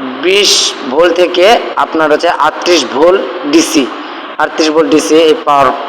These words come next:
পাওয়ার গেটটা। আমরা এখন আপনাদেরকে যে এই যে রিফ্লেক্টর, রিফ্লেক্ট, বাতির যে রিফ্লেক্ট,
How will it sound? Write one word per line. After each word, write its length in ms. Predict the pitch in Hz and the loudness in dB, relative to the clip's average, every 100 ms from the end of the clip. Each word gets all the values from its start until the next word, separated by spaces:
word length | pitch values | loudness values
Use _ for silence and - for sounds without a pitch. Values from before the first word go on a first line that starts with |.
| - - - - - - | -10 -12 -14 -14 -16 -2
পাওয়ার 220 | 147 135 | 2 2
গেটটা। 320 | 131 127 147 - | 2 0 -2 -2
আমরা 280 | 139 147 | 0 2
এখন 280 | 147 147 156 | 0 2 0
আপনাদেরকে 840 | 160 160 151 139 143 156 156 160 | 0 0 -2 -2 -2 2 4 4
যে 260 | 143 143 151 - | 4 2 2 4
এই 260 | 151 147 120 | 4 4 2
যে 80 | 113 - - - - - | 0 -4 -12 -14 -14 -10
রিফ্লেক্টর, 500 | 135 160 160 147 - 120 - - - - - | -2 -2 0 -2 -4 -6 -8 -14 -14 -12 0
রিফ্লেক্ট, 500 | 151 143 156 156 131 113 | 0 0 -2 -2 -6 -2
বাতির 320 | 151 151 185 | -2 0 0
যে 180 | 170 185 | 4 4
রিফ্লেক্ট, 600 | 160 156 170 147 - - | 4 2 0 0 -2 -4